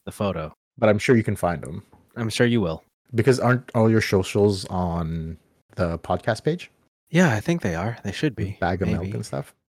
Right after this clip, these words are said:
Speaker 1: Something like that.
Speaker 2: I'm very impressed, by the way, Vince.
Speaker 1: Uh, of?
Speaker 2: That we aren't talking over each other. I thought I, I thought, I thought we would.
Speaker 1: I thought we would too, but, you know, the, I guess Discord's got a really good, uh, connect- or
Speaker 2: Oh, I thought more we are professional and we know how to talk,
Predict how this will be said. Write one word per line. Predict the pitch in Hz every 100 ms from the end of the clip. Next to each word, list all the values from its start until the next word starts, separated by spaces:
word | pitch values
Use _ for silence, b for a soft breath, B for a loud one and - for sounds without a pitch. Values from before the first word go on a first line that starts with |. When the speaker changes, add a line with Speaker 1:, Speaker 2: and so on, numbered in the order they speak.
| _
Speaker 1:
Something | - 196 127
like | 90 -
that. | - _ 123
Speaker 2:
I'm | 117
very | 196
impressed, | 220 - 104 101 -
by | 69
the | 53
way, | - - _ _
Vince. | - 85 - - -
Speaker 1:
Uh, | - _ -
of? | 101 123 - _ _ _ -
Speaker 2:
That | 113
we | 107
aren't | 110 -
talking | 107 107 98
over | 92 87
each | 82
other. | 90 82
I | 82
thought | 95 85
I, | 82
I | 101
thought, | 120 113 - - _ -
I | 113
thought | - 131
we | 113
would. | 95 90 78 - _ _ B -
Speaker 1:
I | 196
thought | - 208
we | 208
would | 190 175
too, | 175 196
but, | 170 143
you | 143
know, | 147 143 143 -
the, | 120 131 127 104 - _ _ -
I |
guess | 107 139 -
Discord's | 147 - 127
got | 127 123
a |
really | 120 123
good, | 117 120 117
uh, | 117 113
connect- | 110 123 95
or | 92 90
Speaker 2:
Oh, | 131 107
I | 113
thought | - 127
more | 113 113 110 101 101
we | 117 113
are | 104
professional | - - 107 - 95 90 90
and | 92 92
we | 92
know | 98
how | 90 104
to | 90 87
talk, | - 98 92